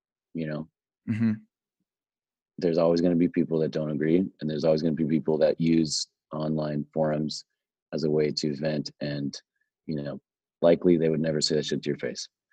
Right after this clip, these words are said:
Speaker 2: For sure not.
Speaker 1: Um, and, uh,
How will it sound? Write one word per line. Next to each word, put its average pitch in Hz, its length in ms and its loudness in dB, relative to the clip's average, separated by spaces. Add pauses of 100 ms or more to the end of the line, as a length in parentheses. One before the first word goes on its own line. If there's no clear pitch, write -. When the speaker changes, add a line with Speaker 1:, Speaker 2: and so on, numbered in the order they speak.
(140)
Speaker 2:
For - 140 -6
sure 104 260 -2
not. 90 180 -8
Speaker 1:
Um, 78 500 -2 (520)
and, 85 560 2 (800)
uh, 80 420 0